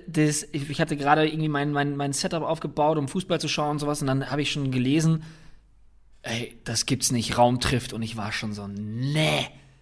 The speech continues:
never.“ Und dann auch noch, ey, dann hab ich geschaut und ich seh diese, diese Ecke da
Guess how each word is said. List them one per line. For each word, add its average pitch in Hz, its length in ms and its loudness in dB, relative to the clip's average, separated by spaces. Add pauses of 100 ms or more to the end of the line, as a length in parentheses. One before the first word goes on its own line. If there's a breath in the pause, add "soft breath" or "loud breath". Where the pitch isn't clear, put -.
(260 soft breath)
never.“ 143 800 4 (480 loud breath)
Und 160 240 4
dann 160 260 6
auch 160 140 6
noch, 170 300 2
ey, 147 180 0
dann 143 160 -2
hab 160 60 -2
ich 156 100 -4
geschaut 175 500 2
und 151 120 -4
ich 135 120 -2
seh 156 200 2
diese, 151 420 4
diese 139 480 0
Ecke - 240 0
da 127 380 2